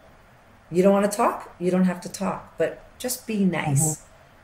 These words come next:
Speaker 1: But you're in control
Speaker 2: Just
Speaker 1: of
Speaker 2: be
Speaker 1: everything.
Speaker 2: nice.
Speaker 1: Just be nice, be positive, say
Speaker 2: Be
Speaker 1: nice things
Speaker 2: kind,
Speaker 1: to people.
Speaker 2: yeah.
Speaker 1: And if you don't have something nice to say, hello, Mom,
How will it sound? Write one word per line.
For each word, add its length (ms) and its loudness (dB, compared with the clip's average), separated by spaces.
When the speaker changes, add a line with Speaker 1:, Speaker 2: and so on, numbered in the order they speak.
Speaker 1:
But 220 4
you're 140 4
in 120 0
control 340 4
Speaker 2:
Just 160 10
Speaker 1:
of 60 4
Speaker 2:
be 80 6
Speaker 1:
everything. 180 6
Speaker 2:
nice. 480 0
Speaker 1:
Just 260 6
be 120 2
nice, 320 4
be 160 -2
positive, 600 2
say 200 2
Speaker 2:
Be 60 6
Speaker 1:
nice 380 4
things 260 8
Speaker 2:
kind, 80 2
Speaker 1:
to 60 -2
people. 300 2
Speaker 2:
yeah. 100 2
Speaker 1:
And 80 0
if 100 4
you 60 0
don't 160 4
have 220 2
something 520 2
nice 380 2
to 80 0
say, 480 4
hello, 400 6
Mom, 540 4